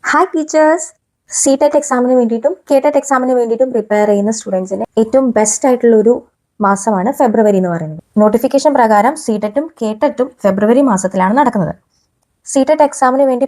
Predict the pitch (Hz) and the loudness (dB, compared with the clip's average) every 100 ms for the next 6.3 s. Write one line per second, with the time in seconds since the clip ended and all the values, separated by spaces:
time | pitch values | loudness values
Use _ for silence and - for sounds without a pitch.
0 | - 226 220 220 214 240 - 220 208 202 | -4 -2 0 0 0 0 0 0 0 0
1 | 202 190 190 180 185 190 180 233 - _ | 0 0 0 0 0 0 0 -2 -6 _
2 | _ - 220 214 233 233 220 285 - 220 | _ -2 0 2 2 2 2 -2 -4 -4
3 | 208 214 214 240 285 240 - - 269 302 | 0 -2 0 0 0 -2 -6 -4 -4 -4
4 | 320 220 190 185 214 392 _ - - 269 | -4 -4 -4 -2 -2 -4 _ -8 -2 0
5 | 339 330 247 208 202 262 - 262 233 196 | 0 2 0 0 -2 -4 -2 0 2 0
6 | 175 165 | -2 -4